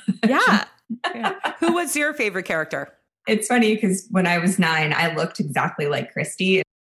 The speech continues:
Speaker 1: She was described in the book as the way that I dressed. It was like, she's a tomboy. She puts her hair in a
Speaker 3: <laughs>
Speaker 1: ponytail. She wears a turtleneck. And I just looked at myself and I was like, "How is this character me? Oh my gosh."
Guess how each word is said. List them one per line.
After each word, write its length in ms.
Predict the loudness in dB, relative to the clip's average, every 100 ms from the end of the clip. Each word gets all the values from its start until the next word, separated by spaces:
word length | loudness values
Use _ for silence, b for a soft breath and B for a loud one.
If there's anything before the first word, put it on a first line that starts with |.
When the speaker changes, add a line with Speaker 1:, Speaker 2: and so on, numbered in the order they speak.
| -6
Speaker 1:
She 180 | 0 2
was 160 | 2
described 360 | 0 0 0 2
in 80 | 0
the 60 |
book 220 | 2 0 2
as 120 | 0
the 80 | 2
way 180 | 2
that 80 | 2
I 100 | 2
dressed. 320 | 0 -2 -4
It 60 | -2
was 100 | -2
like, 140 | -2 0
she's 180 | 0
a 60 | 2
tomboy. 480 | 2 2 2 2 0
She 140 | 0
puts 200 | 0 0
her 60 | 2
hair 100 | 4
in 60 | 4
a 80 |
Speaker 3:
<laughs> 220 | 2 2 2
Speaker 1:
ponytail. 220 | 2 0
She 160 | -2
wears 240 | 0 0 0
a 20 |
turtleneck. 500 | 0 0 0 0 0
And 180 | -2 -4 -8 b b
I 120 | -2 2
just 180 | 2
looked 180 | 2 2
at 80 | 2
myself 400 | 2 2 2 2
and 80 | 2
I 40 |
was 100 | 2
like, 220 | 2 0 -4 B
"How 260 | 2 4 4
is 120 | 2
this 100 | -2
character 440 | 0 0 0 -4 -4
me? 380 | 0 2 2 2
Oh 120 | 0
my 200 | -2 -4
gosh." 420 | 0 2 2 0